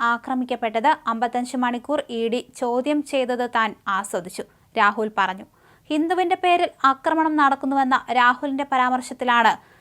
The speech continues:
ഭരണപക്ഷ അംഗങ്ങൾ ബഹളം വച്ചത്. ഹിന്ദുക്കളെ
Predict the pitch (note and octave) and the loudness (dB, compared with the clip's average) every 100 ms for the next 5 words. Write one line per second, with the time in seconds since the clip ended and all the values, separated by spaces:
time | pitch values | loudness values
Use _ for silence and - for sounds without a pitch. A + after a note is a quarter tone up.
0 | _ _ - C4+ C#4 D#4 D#4+ - D4+ C4+ | _ _ 4 6 8 4 -2 2 4 4
1 | C4 B3+ B3 A3+ A#3 A#3 C4 C4 C#4 C#4+ | 4 4 4 2 -2 0 0 0 0 -2
2 | D4+ C4 C4 B3+ B3+ | 0 -2 4 4 4